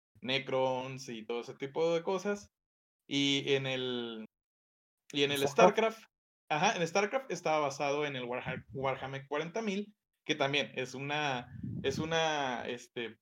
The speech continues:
Speaker 1: batalla bien arraigada con, de los humanos, que en ese entonces, pues, están en el espacio, tienen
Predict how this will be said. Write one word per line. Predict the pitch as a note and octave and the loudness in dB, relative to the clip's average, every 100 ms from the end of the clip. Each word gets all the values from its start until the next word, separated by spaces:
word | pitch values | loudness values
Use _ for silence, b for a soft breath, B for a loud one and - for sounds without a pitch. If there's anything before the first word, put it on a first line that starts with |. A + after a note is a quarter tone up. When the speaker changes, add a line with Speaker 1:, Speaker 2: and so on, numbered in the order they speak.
| - | -2
Speaker 1:
batalla | B2+ C#3 D3+ D#3 E3 C#3 A2+ G#2 G#2+ | 0 2 2 4 2 0 -4 -8 -12
bien | - B2 C3+ D3 C#3+ | -8 -6 -6 -6 -6
arraigada | D3 D3+ D#3+ D#3+ D3 C#3+ C#3+ | -4 -2 0 2 2 2 -2
con, | C3 A#2+ | -8 -6
de | A#2+ | -6
los | A2 G#2+ - - | -6 -8 -12 -8
humanos, | E3 D#3+ E3+ F#3+ F#3+ | 2 2 2 0 -4
que | C3 | -6
en | B2 | -6
ese | B2+ | -8
entonces, | C#3 C#3 C3 D3 | -6 -6 -6 -8
pues, | - A2 | -10 -12
están | - A2+ A#2+ | -8 -8 -6
en | B2+ | -6
el | B2+ | -4
espacio, | B2+ - B2 C3+ B2+ B2+ | -4 -2 -4 -4 -6 -6
tienen | A#2 A2+ A2 G2+ | -8 -8 -8 -12